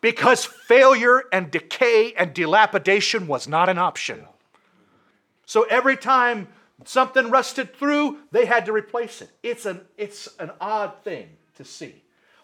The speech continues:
All these fancy looking, polished up nineteen fifties cars everywhere. And you're like, "Where did these come from?"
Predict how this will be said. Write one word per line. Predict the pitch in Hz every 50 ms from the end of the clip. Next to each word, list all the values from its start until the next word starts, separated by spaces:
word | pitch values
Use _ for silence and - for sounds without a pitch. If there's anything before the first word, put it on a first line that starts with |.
| _
All | - 190 202 220 226 226
these | 220 175 214 196 180 - - - - _ _ _ _ 175 139 - - _
fancy | - 226 247 247 240 240 - - 240 226
looking, | 208 214 220 214 220 - 220 202 185 156 139 _ _
polished | - - - 208 226 240 226 202 202 - - -
up | 202 185 190 - - _ _ _ _ _
nineteen | - 139 160 190 226 240 233 233 - 220 214 214
fifties | 202 - 208 208 202 202 - 202 190 180 160 - - - _ _
cars | - - 202 165 127 117 120 120 - - _ _ _ _ _
everywhere. | - 170 180 202 214 208 208 180 156 135 139 151 151 143 139 131 120 113 117 98 82 80 76 73 - _ _ _ _ _ _ _ _ _ _ _ _ _ _ _ _ _ _ _ _ _ _ _ _ _ _ _ _ _
And | 165 147
you're | 165
like, | 165 160 - - - _ _ _ _ _ _
"Where | - 247 294
did | 294 247
these | 214 208 - -
come | - - 277 302 294
from?" | - 240 190 147